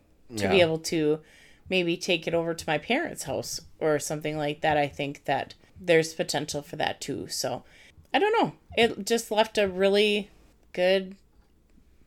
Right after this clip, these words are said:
Speaker 2: Taste
Speaker 1: uh,
Speaker 2: in your mouth.
Speaker 1: I was gonna say that, and then I was like, "I'm not <laughs> eating the game." So I didn't eat the game you cannot eat the game.
Speaker 2: No, do not.
Speaker 1: So, I don't know. That's just,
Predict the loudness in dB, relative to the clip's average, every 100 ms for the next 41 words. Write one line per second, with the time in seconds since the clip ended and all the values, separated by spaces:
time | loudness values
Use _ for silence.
0 | -12 -4 -2 -2 -2 -2 -4 -6 -6 -6
1 | -4 -2 -2 -2 -2 0 0 0 -2 -2
2 | 0 0 2 2 4 4 4 2 -2 -2
3 | 4 6 6 2 4 0 0 -2 4 2
4 | 2 -16 -12 0 4 6 6 4 4 4
5 | 2 -2 -6 -4 -4 -6 -16 -14 -4 -2
6 | 0 0 0 -4 -8 _ -18 -6 -6 -2
7 | 2 4 2 0 -4 -4 -2 -4 -6 -2
8 | -2 -2 -4 -2 -4 -8 -16 _ _ _
9 | _ -6 4 6 6 4 -2 -14 -2 0
10 | 2 0 -2 0 0 0 0 -2 -2 -8